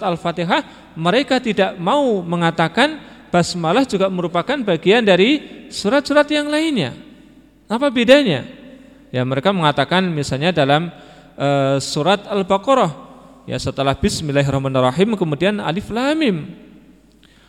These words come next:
Nah, maka mereka tetap mengatakan Alif Lam Mim ini adalah ayat yang pertama. Kenapa kok tidak Bismillah yang dikatakan ayat yang pertama? Ya, ini sisi alasannya.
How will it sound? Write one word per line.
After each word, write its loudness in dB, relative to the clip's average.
Nah, 2
maka 2
mereka 0
tetap 2
mengatakan 0
Alif -4
Lam 0
Mim -2
ini 0
adalah 4
ayat 2
yang 4
pertama. -4
Kenapa 4
kok 4
tidak 0
Bismillah 0
yang -2
dikatakan -4
ayat -2
yang 0
pertama? -6
Ya, -8
ini -2
sisi 0
alasannya. -4